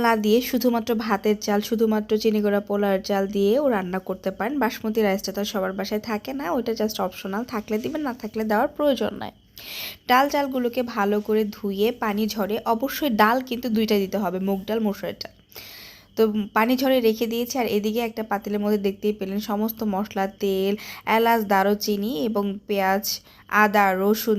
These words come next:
জিরা বাটা সমস্ত কিছু ভেজে নিয়ে মশলাকে কষিয়ে নিয়েছি। এরপর হলুদ গুঁড়া, মরিচ গুঁড়া, ধনিয়া গুঁড়া সব কিছুই আমি দিয়ে দিচ্ছি এক চামচ করে। স্বাদ মতো লবণ দিয়ে দিলাম। মশলাটাকে সুন্দর করে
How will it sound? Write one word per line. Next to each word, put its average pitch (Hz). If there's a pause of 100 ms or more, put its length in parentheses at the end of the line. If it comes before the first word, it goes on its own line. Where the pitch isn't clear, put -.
জিরা 208
বাটা 196
সমস্ত 208
কিছু 208 (120)
ভেজে 214
নিয়ে 202
মশলাকে 208
কষিয়ে 202
নিয়েছি। 214
এরপর 202 (500)
হলুদ 269
গুঁড়া, 220
মরিচ 220
গুঁড়া, 202
ধনিয়া 202
গুঁড়া 196
সব 208
কিছুই 214 (180)
আমি 196 (440)
দিয়ে 233
দিচ্ছি 202 (140)
এক 208
চামচ 196
করে। 202
স্বাদ 254
মতো 220
লবণ 208
দিয়ে 202
দিলাম। 196 (1080)
মশলাটাকে 240
সুন্দর 233
করে 226